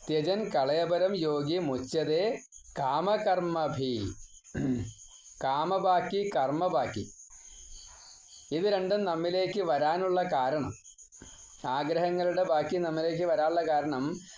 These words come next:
നമ്മൾ ഒരു ആഗ്രഹം കണക്കാക്കിയിട്ട് അതിനെ സ്വീ-, ഏ, കിട്ടാൻ വേണ്ടി, അതിൻ്റെ ആ ആഗ്രഹം നേടാൻ വേണ്ടിയിട്ട് കർമ്മം ചെയ്യും. കർമ്മം ചെയ്ത് കഴിഞ്ഞാൽ ഈ ഫലം തുല്യമാവുക അങ്ങനെ എളുപ്പമല്ല. കർമ്മം ചെയ്താൽ ഫലം ഉണ്ട്.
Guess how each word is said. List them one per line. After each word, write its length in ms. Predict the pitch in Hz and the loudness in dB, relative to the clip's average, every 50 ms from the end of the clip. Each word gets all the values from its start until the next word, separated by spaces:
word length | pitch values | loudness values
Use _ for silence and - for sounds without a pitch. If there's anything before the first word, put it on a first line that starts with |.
| - - - | -14 -8 -6
നമ്മൾ 240 | 143 151 165 180 | -4 -2 0 2
ഒരു 280 | 185 196 185 160 160 180 | 2 2 2 2 2 2
ആഗ്രഹം 580 | 175 165 156 156 151 165 170 170 185 196 190 180 | 2 2 2 0 0 0 0 0 0 0 0 0
കണക്കാക്കിയിട്ട് 680 | 160 156 147 151 170 165 156 160 165 156 143 143 160 | -2 -2 0 0 0 0 0 0 0 -2 0 0 2
അതിനെ 680 | 170 185 180 156 147 147 147 151 165 180 208 262 277 - - - - - - - | 2 2 2 2 2 2 0 0 0 -2 -2 -4 -6 -10 -16 -20 -20 -20 -12 -8
സ്വീ-, 280 | - - 160 160 165 156 | -4 -2 0 0 0 2
ഏ, 140 | 165 165 165 | 2 2 2
കിട്ടാൻ 400 | 160 165 160 165 170 175 175 170 | 2 0 0 2 4 4 4 2
വേണ്ടി, 200 | 160 147 135 147 | 2 0 0 0
അതിൻ്റെ 280 | 143 147 160 160 160 | 0 2 2 2 2
ആ 100 | 135 151 | 2 2
ആഗ്രഹം 460 | 160 160 156 151 156 156 165 175 180 | 2 0 0 0 0 0 0 0 0
നേടാൻ 320 | 165 156 156 156 170 175 175 | 0 0 2 2 2 2 2
വേണ്ടിയിട്ട് 320 | 170 160 160 156 156 - | 0 0 0 0 -2 0
കർമ്മം 340 | 180 196 180 175 190 196 175 | 0 2 2 2 0 0 -2
ചെയ്യും. 200 | 143 107 90 101 - - - - - - - - - - - - - - - - 151 | -2 -2 -4 -6 -10 -14 -20 -20 -20 -20 -20 -20 -20 -20 -20 -20 -20 -20 -6 -2 0
കർമ്മം 320 | 147 151 175 196 214 208 | 2 2 2 0 0 0
ചെയ്ത് 300 | 190 180 180 175 190 175 | 2 2 2 2 2 2
കഴിഞ്ഞാൽ 320 | 180 170 170 165 170 175 170 | 2 0 0 0 0 0 0
ഈ 200 | 165 160 165 139 | 0 0 -2 0
ഫലം 320 | 147 143 143 170 175 175 | 0 0 2 0 0 0
തുല്യമാവുക 480 | 175 151 147 151 170 208 202 165 151 156 | 0 0 0 0 0 2 2 2 2 2
അങ്ങനെ 220 | 143 135 143 156 | 0 0 0 -2
എളുപ്പമല്ല. 420 | 143 120 - 127 127 110 98 - - - - - - - - - - - - - - - - - - - - - - - | -2 -2 -2 -2 -2 -2 -4 -6 -8 -12 -20 -20 -20 -20 -20 -20 -20 -20 -20 -20 -20 -20 -20 -20 -20 -20 -16 -10 -4 -2
കർമ്മം 300 | 143 139 143 180 196 180 | 0 0 0 0 0 0
ചെയ്താൽ 300 | 175 160 160 170 170 165 | 0 0 2 2 2 2
ഫലം 260 | 147 143 127 143 147 | 2 2 0 0 0
ഉണ്ട്. 240 | 131 113 117 127 127 | 0 0 0 -2 -2